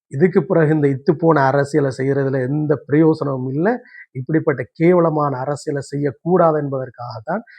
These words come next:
இது ஒரு விழிப்புணர்வாகத்தான் இந்த பதிவு போடுறேன்.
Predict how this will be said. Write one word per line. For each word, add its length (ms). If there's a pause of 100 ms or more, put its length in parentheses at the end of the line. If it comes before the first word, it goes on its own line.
(160)
இது 180
ஒரு 220
விழிப்புணர்வாகத்தான் 840
இந்த 200
பதிவு 240
போடுறேன். 380